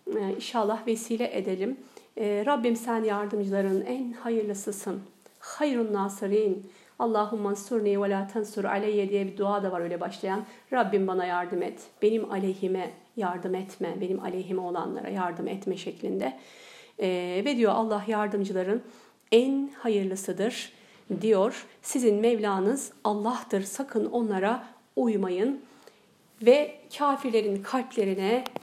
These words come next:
korku salacağız. Hakkında hiçbir sultan yani delil indirmediği şeye Allah'a eş koştuklarından dolayı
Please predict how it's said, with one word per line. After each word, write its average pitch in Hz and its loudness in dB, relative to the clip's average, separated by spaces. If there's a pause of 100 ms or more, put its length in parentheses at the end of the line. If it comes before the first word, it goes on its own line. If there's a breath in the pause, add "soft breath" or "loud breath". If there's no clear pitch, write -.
(160)
korku 285 -2
salacağız. 196 0 (140)
Hakkında 294 0
hiçbir 240 -2
sultan 220 -2
yani 220 2
delil 226 4
indirmediği 220 0
şeye 208 2
Allah'a 202 -2
eş - -4
koştuklarından 202 -2
dolayı 190 0